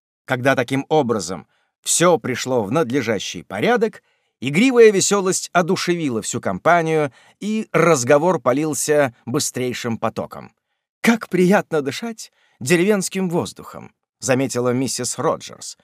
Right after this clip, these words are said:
испустив глубокий вздох. «Мне кажется, я бы согласилась остаться здесь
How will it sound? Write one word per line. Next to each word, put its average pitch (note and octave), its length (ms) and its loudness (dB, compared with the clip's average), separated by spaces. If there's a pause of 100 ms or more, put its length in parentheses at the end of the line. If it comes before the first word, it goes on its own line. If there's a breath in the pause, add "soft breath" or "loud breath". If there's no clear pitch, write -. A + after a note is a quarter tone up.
(160)
испустив C3+ 580 -6
глубокий B2 460 -4
вздох. F2+ 440 -12 (460 loud breath)
«Мне B3 280 8
кажется, F3+ 600 -4 (260 loud breath)
я G3+ 360 4
бы F#3+ 280 2 (400 soft breath)
согласилась F3+ 720 0
остаться - 580 -4
здесь F3 400 -4